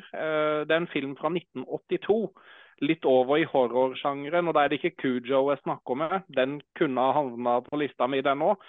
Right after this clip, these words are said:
Men det er en film fra nitten åttito som heter White Dog,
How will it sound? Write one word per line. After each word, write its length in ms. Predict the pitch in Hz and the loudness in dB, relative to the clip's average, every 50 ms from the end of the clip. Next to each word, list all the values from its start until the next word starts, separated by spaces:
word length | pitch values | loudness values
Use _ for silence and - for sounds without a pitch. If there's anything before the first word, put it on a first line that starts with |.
| - - - - - - - _ _ - | -20 -20 -20 -20 -20 -20 -20 _ _ -2
Men 180 | 156 165 175 | 0 2 2
det 140 | 180 202 202 | 4 4 4
er 100 | 180 180 190 | 4 4 2
en 120 | 208 190 - _ - - | -2 -4 -8 _ -10 -8
film 240 | 147 139 147 160 160 | -6 -4 -4 -4 -2
fra 100 | - 175 | -2 -2
nitten 380 | 180 202 190 - _ _ 147 135 | -2 -2 -4 -6 _ _ -6 -4
åttito 480 | 135 131 - 180 175 - - 147 139 - | -4 -2 -4 -6 -4 -4 -6 -8 -8 -8
som 160 | - 180 165 | -4 -4 -4
heter 240 | 139 - 175 175 170 139 120 120 | -2 -2 -2 -4 -4 -2 0 2
White 480 | 131 131 147 170 175 - _ - - 156 135 123 | 2 2 2 0 -2 -6 _ -16 -20 -20 -4 0
Dog, 440 | 156 170 220 233 208 170 - - | 2 2 2 0 -2 -8 -16 -18